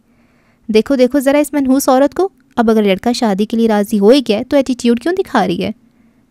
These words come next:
ये हसन था जिसको ये हीरोइन पहले दिन से नापसंद थी। "तुम्हें क्या तकलीफ़ है हसन गुलाम, उसकी ज़िंदगी, जिससे मर्ज़ी शादी करे। वैसे भी ये लड़का मुझे ज़रा नहीं पसंद।" उसने खुल्लम खुल्ला अपनी नापसंदीदगी का इजहार किया था। वो बाकी दिनों के बरक्स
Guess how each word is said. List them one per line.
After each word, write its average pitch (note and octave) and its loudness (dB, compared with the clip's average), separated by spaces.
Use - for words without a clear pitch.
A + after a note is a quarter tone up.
ये A#3+ 0
हसन A3+ 0
था G#3+ 0
जिसको G3+ -2
ये G#3 2
हीरोइन G3+ 2
पहले G#3 0
दिन G3 -2
से G#3+ -6
नापसंद F#3+ -6
थी। G3+ -10
"तुम्हें A3 0
क्या C#4 2
तकलीफ़ C4+ -2
है C4+ 2
हसन B3 0
गुलाम, A3+ -2
उसकी - -4
ज़िंदगी, B3+ -2
जिससे A#3 -2
मर्ज़ी A3+ 2
शादी C#4 -4
करे। B3+ -4
वैसे C#4 0
भी G#3 0
ये G#3 2
लड़का G#3 0
मुझे E3+ -4
ज़रा G3 -2
नहीं F#3+ -8
पसंद।" G3 -10
उसने C#4 -2
खुल्लम A3+ 0
खुल्ला G#3+ 0
अपनी G#3+ 0
नापसंदीदगी G#3 -2
का - -6
इजहार G#3 -2
किया A#3+ -2
था। A#3 -6
वो C4 4
बाकी B3 0
दिनों A#3 2
के A3+ 0
बरक्स G#3 0